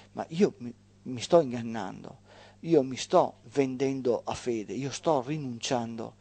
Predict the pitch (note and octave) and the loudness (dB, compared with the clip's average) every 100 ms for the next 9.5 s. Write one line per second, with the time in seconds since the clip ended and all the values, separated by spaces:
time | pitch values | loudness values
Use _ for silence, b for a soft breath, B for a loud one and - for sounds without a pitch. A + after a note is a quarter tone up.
0 | B B B B2+ A#2+ B2+ C3 G#2+ - B2 | B B B -2 -2 0 -2 -4 -8 -4
1 | A#2+ A#2+ A#2+ - B2 G#2+ A2+ C3 - C#3+ | -4 -4 -8 -6 -8 -6 -6 -6 -2 -2
2 | C3 C3+ A#2+ - A2+ A2 A2+ A#2 B B | -2 -6 -8 -6 -6 -6 -12 -14 B B
3 | B B2 A#2+ B2+ A#2+ A2+ A2+ G#2 A2 G#2 | B -2 -2 -2 -2 0 0 0 -6 -10
4 | - A2 G#2 G2 G#2 - B B B - | -12 -12 -10 -14 -16 -20 B B B -16
5 | A#2 - C#3+ C3+ C3+ E3 - - - C3 | -10 -2 0 0 -6 -8 -10 -10 -4 -4
6 | C3+ C3+ B2 C#3 D#3 D3 B2 C3+ C3 C3 | -4 -8 -6 -4 -4 -4 -8 -6 -6 -6
7 | C3+ - G#2+ - - B2+ D#3 D3 A#2 C3+ | -8 -8 -12 -12 -4 -4 -4 -6 0 2
8 | B2+ A2+ - A2+ - - C3 A#2+ G#2+ - | 2 -2 -6 -14 -14 -16 -12 -12 -12 -12
9 | A2+ - - - | -12 -12 -20 -20